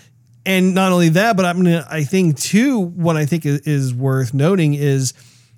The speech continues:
there is this very conscious decision within the M C U right now, when, you know, when we talk about passing of the torch,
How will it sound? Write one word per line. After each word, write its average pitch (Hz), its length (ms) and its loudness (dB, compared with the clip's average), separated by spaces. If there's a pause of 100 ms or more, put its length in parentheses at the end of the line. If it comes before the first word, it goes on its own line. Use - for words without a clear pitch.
(360)
there 196 280 2
is 196 300 2
this 165 200 0
very 180 420 0
conscious 170 840 -2 (200)
decision 147 880 0 (560)
within 165 320 4
the 180 100 4
M 170 120 2
C 143 160 -2
U 277 220 2
right 147 220 -2
now, 131 600 -4
when, 165 160 2
you 165 60 4
know, 156 80 4
when 156 140 2
we 151 120 0
talk 160 140 0
about 131 180 -2
passing 151 440 -2
of 131 160 0
the 113 60 -8
torch, 185 580 -4